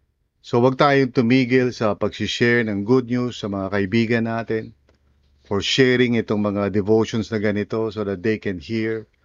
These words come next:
So, let's continue doing that. So, remember,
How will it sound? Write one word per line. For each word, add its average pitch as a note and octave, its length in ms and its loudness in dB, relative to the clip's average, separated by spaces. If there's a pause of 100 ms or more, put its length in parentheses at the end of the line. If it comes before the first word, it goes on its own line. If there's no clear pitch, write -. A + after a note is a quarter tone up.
(760)
So, B2 160 0
let's C#3+ 240 2
continue D#3 480 2
doing C#3+ 400 -2
that. - 240 -8 (1040)
So, B2 480 2
remember, D3+ 720 2